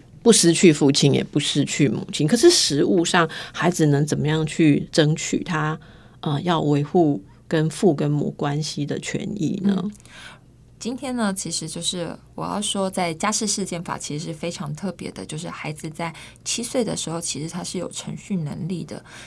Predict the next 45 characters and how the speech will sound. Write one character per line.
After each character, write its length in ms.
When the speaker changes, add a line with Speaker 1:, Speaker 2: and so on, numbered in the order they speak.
Speaker 2:
所 180
以 180
呢， 280
他 300
可 200
以 200
以 120
他 180
自 220
己 160
的 180
程 180
序 200
能 240
力， 200
然 100
后 260
向 260
法 200
院 180
表 140
达 180
说 260
，“我， 220
我 180
希 320
望 360
改 140
定 180
监 240
护 180
啊”， 300
这 80
样 120
子 120
的 40
权 220
利。 60
Speaker 1:
七 40
岁 220
就 160
可 240
以 120
了 120
哦？ 80